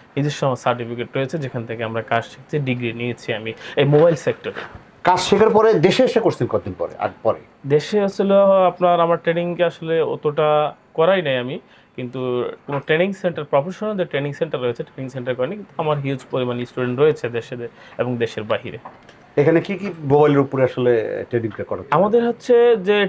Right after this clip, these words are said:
Speaker 1: ট্রেনিংটা হচ্ছে আমাদের basic to advanced level iPhone সহ আমাদের কমপ্লিট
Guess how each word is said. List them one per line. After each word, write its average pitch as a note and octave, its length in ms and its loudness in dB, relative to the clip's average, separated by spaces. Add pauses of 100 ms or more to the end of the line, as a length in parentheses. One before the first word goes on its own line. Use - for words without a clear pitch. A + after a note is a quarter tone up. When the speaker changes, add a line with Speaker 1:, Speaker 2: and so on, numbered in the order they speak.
Speaker 1:
ট্রেনিংটা G#3 360 0
হচ্ছে A3 220 0
আমাদের E3+ 340 2 (140)
basic D3+ 380 -2 (140)
to F#3 60 -2
advanced C#3 560 -2
level E3+ 260 0 (540)
iPhone D#3+ 440 -6
সহ - 260 0
আমাদের D3 480 -2
কমপ্লিট C3+ 460 -6